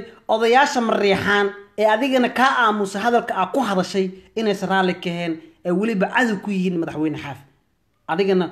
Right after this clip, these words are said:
waana sharaftay. Allah ku sharfo, waana ku mahadcelinaynaa. Yacni, waxaa jira hadal afka ka soo baxay oo dhowr iyo labaatan sano aad ka sugayso qofka calooshiisa ku jiray oo hal mar soo burqado. Noocaasna waxaa la dhahaa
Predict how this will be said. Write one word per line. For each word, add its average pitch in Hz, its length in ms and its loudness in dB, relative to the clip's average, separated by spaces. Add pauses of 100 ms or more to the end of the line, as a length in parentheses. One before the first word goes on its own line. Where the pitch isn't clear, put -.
(180)
waana 185 320 4
sharaftay. 151 420 -10 (880)
Allah 208 380 2
ku 170 80 -6
sharfo, 156 280 -14 (140)
waana 202 220 4
ku 190 140 0
mahadcelinaynaa. 135 640 -4 (1120)
Yacni, 185 260 2
waxaa 254 420 4
jira 208 140 2
hadal 247 280 4
afka 240 240 0
ka 254 100 -2
soo 196 200 0
baxay 160 360 -6 (360)
oo 190 220 4
dhowr 277 260 8
iyo 226 120 2
labaatan 202 400 4
sano 208 200 0
aad 180 140 0
ka - 80 -4
sugayso 185 420 -2
qofka 190 260 -6
calooshiisa 170 560 0
ku - 140 -8
jiray 127 320 -10 (200)
oo 160 80 0
hal 180 180 2
mar 180 140 2
soo 160 180 -2
burqado. 131 420 -14 (500)
Noocaasna 214 500 0
waxaa 214 280 0
la 196 80 2
dhahaa 214 380 0